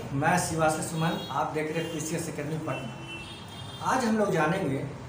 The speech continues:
कि बचपन से हम लोग पढ़ते आए हैं कि पृथ्वी सूर्य का परिक्रमा करता है और पृथ्वी के साथ साथ सौर मंडल के सारे ग्रह भी सूर्य के परिक्रमा करते हैं।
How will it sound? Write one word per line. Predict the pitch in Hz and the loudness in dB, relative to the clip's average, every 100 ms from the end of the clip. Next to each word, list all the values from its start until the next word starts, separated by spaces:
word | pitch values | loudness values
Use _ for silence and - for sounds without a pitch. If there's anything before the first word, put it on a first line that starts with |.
| - - | -12 -10
कि | 208 | -4
बचपन | 196 190 - 240 240 | 0 0 2 2 2
से | - 190 185 | 0 0 2
हम | 175 | 2
लोग | 180 185 165 | 0 0 2
पढ़ते | 147 - 190 | 2 2 4
आए | 170 165 | 4 4
हैं | 151 160 175 - - - - - | 4 0 -2 -4 -8 -10 -12 -8
कि | 165 | -6
पृथ्वी | 165 180 175 196 214 311 311 - - - - | 0 2 2 4 4 4 2 -2 -6 -8 -4
सूर्य | 196 208 | 0 2
का | 214 | 4
परिक्रमा | 143 160 160 160 160 | 2 2 0 2 4
करता | 147 131 - - | 4 0 -6 -6
है | - - - - - - - - - - - - - - - | -4 -4 -2 -4 -6 -10 -10 -10 -12 -12 -12 -12 -12 -12 -2
और | 160 180 | 0 2
पृथ्वी | 185 185 208 226 | 2 0 0 0
के | 202 | 0
साथ | - 170 170 | 2 4 4
साथ | - 208 - - - - - - | 4 2 2 -4 -12 -12 -10 0
सौर | 180 202 175 | 6 6 6
मंडल | 185 202 | 2 2
के | 196 | 0
सारे | 180 165 165 196 | -2 2 2 4
ग्रह | 175 180 | 4 4
भी | 180 269 311 - - - - - - - | 4 4 2 -4 -8 -12 -12 -12 -12 -4
सूर्य | 190 190 | -2 0
के | 233 311 320 - - - - | 2 2 2 -6 -12 -10 -6
परिक्रमा | 160 165 175 | -2 2 2
करते | 185 151 131 135 | 2 0 -2 -6
हैं। | 123 | -8